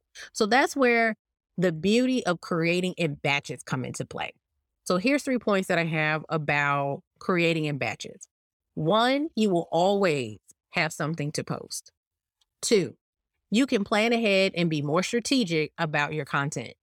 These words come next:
And three, you can still take advantage of ins-, when inspiration strikes, but you don't have to rely on it, okay? So I dropped a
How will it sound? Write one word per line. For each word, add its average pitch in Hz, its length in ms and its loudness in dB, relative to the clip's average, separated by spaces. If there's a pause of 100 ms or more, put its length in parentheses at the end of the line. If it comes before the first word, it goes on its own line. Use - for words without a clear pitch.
(680)
And 165 160 -2
three, 165 420 -4 (260)
you 226 200 2
can 254 200 4
still 240 500 2
take 254 220 0
advantage 170 440 0
of 131 100 -10
ins-, - 320 -2
when 214 540 2
inspiration 170 680 0
strikes, - 640 -4 (340)
but 202 300 6
you 208 100 2
don't 240 160 4
have 233 140 2
to 185 80 0
rely 147 540 -2
on 101 200 -14
it, - 120 -20 (440)
okay? 156 380 0 (300)
So 190 480 0 (200)
I 220 240 2
dropped 233 400 0
a 160 160 -2